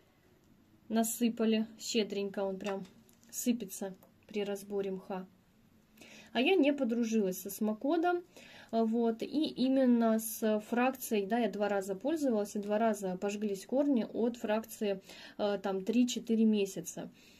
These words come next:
Вот, многие мне писали, что была такая же ситуация, но если взять, э, да,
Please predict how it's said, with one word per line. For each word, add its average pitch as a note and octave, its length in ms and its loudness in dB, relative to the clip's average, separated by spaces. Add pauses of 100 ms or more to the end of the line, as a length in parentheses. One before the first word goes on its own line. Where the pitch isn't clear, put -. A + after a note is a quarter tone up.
(240)
Вот, G3 420 -2
многие B3 420 2
мне A3+ 160 6
писали, A#3+ 480 0
что A3 420 2
была G#3+ 300 2
такая G3+ 400 0
же F#3 100 -4
ситуация, A3 800 0
но A3 180 4
если G#3+ 380 0
взять, F#3+ 560 -4
э, F3+ 240 -4
да, G3 260 -2